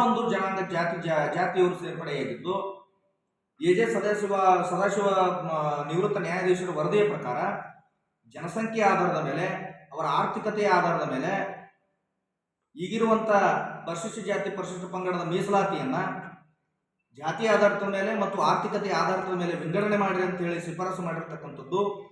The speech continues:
ಅದೇ ವರದಿಯನ್ನು ಆಧಾರವಾಗಿಟ್ಕೊಂಡು ಇವತ್ತಿನ ದಿವಸ ರಾಜ್ಯ ಸರ್ಕಾರದವರು ವರದಿಯನ್ನ ಆದಷ್ಟು ಬೇಗನೆ ಈ ಮೀಸಲಾತಿ ವರ್ಗೀಕರಣವನ್ನ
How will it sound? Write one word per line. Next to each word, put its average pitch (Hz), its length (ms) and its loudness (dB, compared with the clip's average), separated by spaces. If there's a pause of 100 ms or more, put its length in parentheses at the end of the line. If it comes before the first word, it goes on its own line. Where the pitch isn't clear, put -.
(920)
ಅದೇ 208 180 4 (100)
ವರದಿಯನ್ನು 208 500 6
ಆಧಾರವಾಗಿಟ್ಕೊಂಡು 175 840 0
ಇವತ್ತಿನ 190 380 0
ದಿವಸ 156 160 -2 (240)
ರಾಜ್ಯ 190 280 0
ಸರ್ಕಾರದವರು 180 640 -2 (880)
ವರದಿಯನ್ನ 180 460 0 (140)
ಆದಷ್ಟು 165 420 -2
ಬೇಗನೆ 196 360 4 (200)
ಈ 170 60 -4 (120)
ಮೀಸಲಾತಿ 180 520 -2
ವರ್ಗೀಕರಣವನ್ನ 170 720 0